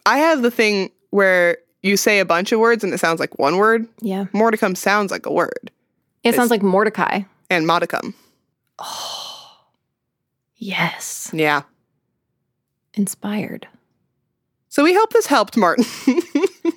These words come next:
Speaker 2: And we will help even more next time.
Speaker 1: Yes. Thank you for your email. Jeremy, can you send me the next one, please?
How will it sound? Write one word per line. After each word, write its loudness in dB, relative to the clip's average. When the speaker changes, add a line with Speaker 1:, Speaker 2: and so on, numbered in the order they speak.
Speaker 2:
And 2
we 4
will 4
help 0
even 2
more 2
next -2
time. -2
Speaker 1:
Yes. -2
Thank 0
you 0
for 0
your 2
email. 2
Jeremy, 2
can 2
you 4
send 0
me 4
the 2
next -2
one, 0
please? -2